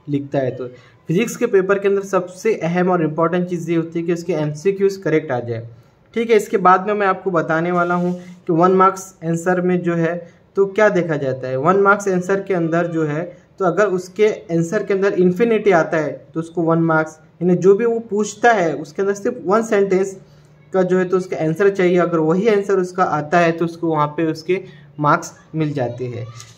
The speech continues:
ठीक है। इसी तरीके से हम देखते हैं बच्चे जो है तो section B यहाँ से एक बच्चे का शुरू हो रहा है।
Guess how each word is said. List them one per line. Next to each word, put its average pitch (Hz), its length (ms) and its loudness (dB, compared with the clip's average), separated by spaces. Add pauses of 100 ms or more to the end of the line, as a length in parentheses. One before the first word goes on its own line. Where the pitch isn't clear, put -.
(100)
ठीक 233 140 -2
है। 196 60 6
इसी 190 200 2
तरीके 214 340 0
से 202 160 2
हम 196 220 0
देखते 175 360 2
हैं 185 180 2
बच्चे 160 260 0
जो 185 120 4
है 180 60 4
तो 180 120 -4
section 170 440 -2
B 165 140 0
यहाँ 170 260 2
से 165 180 -4
एक 165 200 -2
बच्चे 151 260 -4
का 160 160 0
शुरू 160 260 -4
हो 156 180 2
रहा 143 220 0
है। 139 160 -4